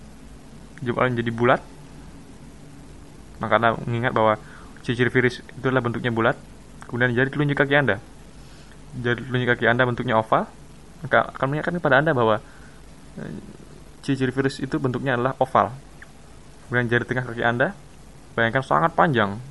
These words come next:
sangat, sangat panjang. Anda akan mengingat bahwa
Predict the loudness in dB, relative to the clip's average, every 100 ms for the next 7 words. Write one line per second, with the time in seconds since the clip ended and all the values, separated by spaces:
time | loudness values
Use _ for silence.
0 | -18 -4 0 2 2 0 -2 -4 -2 -2
1 | -2 -4 -8 -18 -20 -20 -14 -6 -2 0
2 | 0 -2 -6 -10 -16 -20 -20 -20 -20 -20
3 | -20 -18 -12 -6 -2 -2 0 2 0